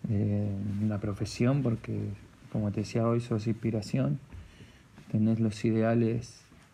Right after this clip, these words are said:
claros y para nosotros es un placer contar con tu presencia, no solo en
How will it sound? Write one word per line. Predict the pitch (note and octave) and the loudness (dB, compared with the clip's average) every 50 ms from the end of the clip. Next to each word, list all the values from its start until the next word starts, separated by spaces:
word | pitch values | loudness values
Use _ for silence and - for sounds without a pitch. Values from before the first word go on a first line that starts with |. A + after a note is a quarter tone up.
| - - - - | -20 -20 -8 -2
claros | - A#2+ B2 B2+ B2+ C3 C#3 C#3+ C#3 - - - - - - - - - - - - - - - - - - - - - | 2 4 4 4 4 4 4 2 0 -2 -8 -14 -18 -20 -20 -20 -20 -20 -20 -20 -20 -20 -20 -20 -20 -20 -20 -18 -10 -6
y | B2 G#2+ G2+ G2 | -2 -2 -2 -2
para | G2 - G#2 G2+ G2+ | -2 -2 -2 0 0
nosotros | G2+ G2 - - A2+ A2 A2+ G#2 - | 0 0 0 0 0 0 0 0 0
es | A2 G#2 - | -2 -2 0
un | - G#2+ | 0 0
placer | G#2 G#2+ G2+ G#2 - A#2 A2+ A2 A2 G#2 G#2+ - - - - - - - - - - - - - - - | 0 0 -2 -2 -2 0 0 2 0 0 -4 -6 -12 -16 -18 -18 -18 -20 -20 -20 -20 -20 -20 -20 -6 -2
contar | - A#2+ G#2+ A#2 A2 G#2+ | 0 2 4 4 2 4
con | A2+ G#2+ G#2 | 4 2 2
tu | A#2 G#2+ | 2 2
presencia, | A2+ A2 G#2 - A#2 A#2 A2+ - A#2 | 0 0 0 2 2 2 2 2 2
no | A2+ A#2 | 2 2
solo | A#2 A#2+ - A#2+ A#2 A2+ A2 G#2+ A2 | 2 2 2 2 2 4 2 2 2
en | A2 G#2 | 2 0